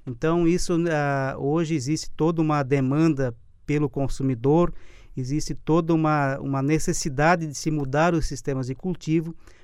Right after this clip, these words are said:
pra que se tornem menos agressivos ao me-, meio ambiente e que pra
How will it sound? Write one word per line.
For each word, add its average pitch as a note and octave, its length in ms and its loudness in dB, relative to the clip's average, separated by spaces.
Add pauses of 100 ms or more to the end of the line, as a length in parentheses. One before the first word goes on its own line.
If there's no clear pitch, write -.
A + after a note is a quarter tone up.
pra C#3+ 140 -2
que C#3+ 160 -6
se - 160 2
tornem D3+ 320 0
menos D3+ 380 2
agressivos C#3 600 0
ao C#3 120 -2
me-, D3+ 320 -4
meio D3+ 240 -2
ambiente F3 420 0 (540)
e E3 80 -2
que F3+ 100 -6
pra F3 400 0